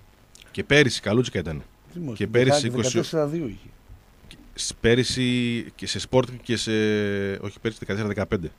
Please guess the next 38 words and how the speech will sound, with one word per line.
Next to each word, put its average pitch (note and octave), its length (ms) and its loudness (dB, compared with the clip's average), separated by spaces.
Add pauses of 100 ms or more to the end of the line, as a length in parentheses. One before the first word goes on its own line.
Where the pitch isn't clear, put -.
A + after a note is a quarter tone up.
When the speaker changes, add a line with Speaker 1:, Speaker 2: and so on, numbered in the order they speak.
(920)
Speaker 1:
Σε - 140 -10 (120)
Sporting B2 320 2
και A#2 160 -4
στην, G#2+ 440 -2
ε, G#2 260 0
The A2 160 2
Hague. G#2+ 220 2 (920)
Ε, B2+ 200 0 (120)
δεν E3 180 6
είναι C3+ 180 4
απλή A#2+ 240 0
υπόθεση, F#3+ 680 2
συμβόλαιο C#3 440 2
τελειώνει B2+ 300 2
το A2+ 100 0
δεκαοκτώ, A2+ 640 2 (880)
ενδιαφέρθηκε, F3 960 2 (200)
το C3 100 -4
ψάχνει. E3 480 2 (1300)
Speaker 2:
Ε, B2+ 100 -6
μιλάει B2+ 400 2
κιόλας, C#3 340 0
αλλά - 160 -10 (800)
σε - 160 -6
αυτές D#3 180 0
τις - 100 0
περιπτώσεις C3 540 -2
είναι E3+ 140 -6
το D3+ 120 -8
πώς E3+ 200 -4
θα E3 100 -2
πείσεις F3 260 -6
τον C#3+ 120 -8
παίκτη D#3 180 -6
να D#3 60 -4
έρθει C#3 120 -6
στην D3 180 -6
Ελλάδα. B2+ 360 -6